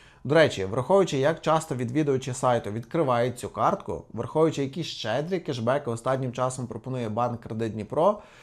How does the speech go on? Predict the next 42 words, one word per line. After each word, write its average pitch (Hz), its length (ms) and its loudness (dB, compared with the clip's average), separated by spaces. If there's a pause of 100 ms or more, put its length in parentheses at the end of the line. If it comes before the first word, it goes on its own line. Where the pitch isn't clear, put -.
(160)
то 131 100 -4
можна 165 260 2
припустити, 151 600 0
що 117 280 0
незабаром 131 760 2
і - 80 -6
цей 190 220 0
банк 143 320 0
веде 120 240 0
комісію 127 480 -4
за 104 160 -2
купівлю 117 460 -4
О - 40 -8
В 107 100 -4
Д 101 120 -4
П 165 300 -2
і 156 80 -2
зменшить 113 500 -4
кешбеки. 110 580 0 (240)
Бо 127 120 0
за 139 120 2
останній 170 380 0
час 196 280 0
цей 151 140 -2
банк 143 240 0
залучив 131 460 -2
чимало 127 560 -2
нових 117 320 -2
клієнтів, 214 600 -4 (320)
і 185 160 -2
підхід 175 400 -4
цього 160 220 2
банку 170 540 4
по 139 160 -2
цій 147 180 0
всій 139 240 -2
історії 156 440 2
дуже 135 400 0
нагадує 127 420 0
підхід 113 380 -6
Глобус 113 440 0
банку. 104 460 -2